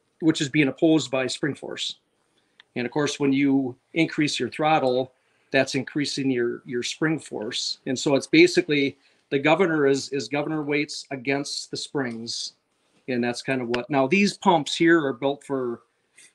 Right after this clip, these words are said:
basically open R P M. However, you know, we have our three thousand R P M classes.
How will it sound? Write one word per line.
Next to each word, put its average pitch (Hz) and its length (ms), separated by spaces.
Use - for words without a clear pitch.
basically 160 320
open 147 240
R 117 120
P 123 180
M. 113 420
However, 135 460
you 151 80
know, 135 80
we 131 160
have 139 160
our 120 100
three 202 200
thousand 123 280
R 117 100
P 123 120
M 117 140
classes. 117 600